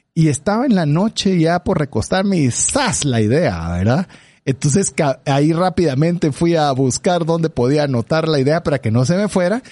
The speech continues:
y al día siguiente despacio la elaboré sobre la idea que había tenido. Pero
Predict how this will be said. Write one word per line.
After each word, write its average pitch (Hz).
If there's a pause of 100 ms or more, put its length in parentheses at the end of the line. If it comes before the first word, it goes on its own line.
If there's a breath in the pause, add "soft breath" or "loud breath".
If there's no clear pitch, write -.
(220 loud breath)
y 240
al 226
día 156
siguiente 156
despacio 160
la 180
elaboré 110
sobre 143
la 104
idea 120
que -
había 110
tenido. 165 (320 loud breath)
Pero 117